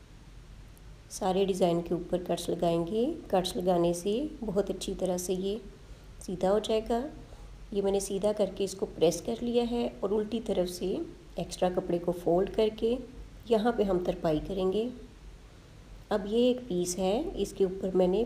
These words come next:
पिन टैक्स बना लिए हैं। इतना ही हमें एक और piece चाहिए होगा। अब इन दोनों piece को हम इस तरह से सिलाई लगा के attach कर देंगे। प्रेस करके इसको सीधा करेंगे,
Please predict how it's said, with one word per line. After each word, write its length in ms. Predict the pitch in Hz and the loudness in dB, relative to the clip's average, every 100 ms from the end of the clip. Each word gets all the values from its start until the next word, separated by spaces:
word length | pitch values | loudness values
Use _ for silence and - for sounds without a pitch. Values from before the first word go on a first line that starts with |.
| - | 4
पिन 180 | 185 180 | 4 4
टैक्स 280 | 165 165 - | 2 0 0
बना 200 | 175 160 | 4 4
लिए 200 | 156 165 | 4 0
हैं। 220 | 165 185 302 - - - - - - - - - - - | -2 -2 -2 -6 -16 -20 -18 -18 -18 -18 -18 -18 -20 -6
इतना 300 | 214 - 233 | -4 4 6
ही 120 | 254 | 6
हमें 220 | 247 202 190 | 6 6 6
एक 160 | 185 | 4
और 200 | 175 175 | 2 2
piece 240 | 196 202 - | 0 -4 0
चाहिए 300 | 202 196 202 | 0 2 2
होगा। 300 | 202 202 202 247 - - - - - - - | 2 2 0 -4 -12 -18 -20 -20 -18 -10 -8
अब 140 | 185 | -4
इन 200 | 202 180 | -2 0
दोनों 300 | 170 196 214 | 4 6 6
piece 320 | 208 180 170 | 4 -2 -4
को 120 | - 180 | -2 -2
हम 200 | 185 - | -2 -4
इस 200 | - - | -8 -4
तरह 200 | 175 160 | 0 0
से 220 | 160 170 - - - | 0 -2 -2 -4 -8
सिलाई 260 | - 165 160 | 2 4 4
लगा 260 | 160 156 | 2 0
के 200 | - 170 | 0 -4
attach 300 | 160 214 220 | -2 -6 -6
कर 180 | - 262 | -6 -4
देंगे। 400 | - 190 185 190 - - - - - - - - - - - - - - - - - | 0 2 2 0 -6 -14 -18 -20 -20 -18 -18 -20 -18 -18 -18 -20 -20 -20 -20 -18 0
प्रेस 220 | 196 208 | 0 2
करके 320 | - 208 208 | 2 2 2
इसको 200 | 214 - | 2 4
सीधा 320 | 208 185 196 214 | 2 4 4 4
करेंगे, 500 | 226 220 214 214 | 6 6 6 4